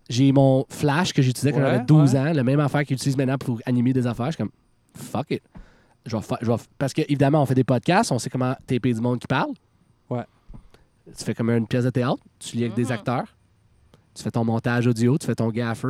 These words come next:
Speaker 1: tu fais tout, euh, pas ton gaffer, mais ton, ton, euh,
Speaker 2: Ouais, ouais.
Speaker 1: whatever, tu fais tes affaires.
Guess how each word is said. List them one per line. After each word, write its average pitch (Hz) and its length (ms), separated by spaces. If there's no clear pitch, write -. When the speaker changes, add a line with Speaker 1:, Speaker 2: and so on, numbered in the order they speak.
Speaker 1:
tu - 60
fais 127 100
tout, - 180
euh, 131 100
pas 123 100
ton 110 80
gaffer, 107 240
mais 135 80
ton, 110 160
ton, 107 300
euh, 98 260
Speaker 2:
Ouais, 107 200
ouais. 135 60
Speaker 1:
whatever, 123 240
tu - 80
fais 135 80
tes 123 160
affaires. 156 380